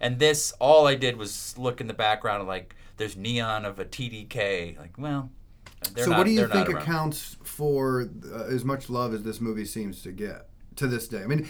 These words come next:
Speaker 2: it probably doesn't get as much as Alien, but it's still a very beloved sci-fi movie that's often referred to, and, like,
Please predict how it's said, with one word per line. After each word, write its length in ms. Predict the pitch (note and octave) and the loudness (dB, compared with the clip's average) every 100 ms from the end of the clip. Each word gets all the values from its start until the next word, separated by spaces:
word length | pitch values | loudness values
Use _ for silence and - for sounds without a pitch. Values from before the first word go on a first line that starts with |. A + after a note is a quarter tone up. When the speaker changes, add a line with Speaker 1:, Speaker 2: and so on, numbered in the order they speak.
| - | -2
Speaker 2:
it 160 | F#3 G3 | 6 6
probably 220 | A3 C4 | 6 2
doesn't 220 | C4+ G#3 | 2 4
get 100 | F#3+ | 4
as 180 | D#3+ C3+ | 4 2
much 280 | C3+ D3 C3+ | 0 -2 0
as 160 | A2+ - | -4 -2
Alien, 440 | C#3+ D3 B2+ G#2 G2 | 0 2 0 -2 -4
but 140 | B2 | -2
it's 120 | C3 | -2
still 260 | - A3+ F3+ | -2 0 2
a 40 | |
very 460 | G#2 A#2 E3+ C#3 A2+ | 0 0 2 2 0
beloved 640 | G#2 G#2 G#2+ G2+ F#2+ - | -2 -6 -4 -6 -8 -12
sci-fi 440 | - C3 B2 B2 G#2+ | -4 -2 0 -2 -2
movie 200 | G#2 G2+ | -2 -4
that's 180 | G2+ - | -6 -6
often 380 | B2 D3+ C#3+ | -4 -2 0
referred 300 | A#2+ - A2+ | -2 -2 -4
to, 160 | G#2 A2+ | 0 0
and, 100 | G#2 | 0
like, 180 | G2+ | -2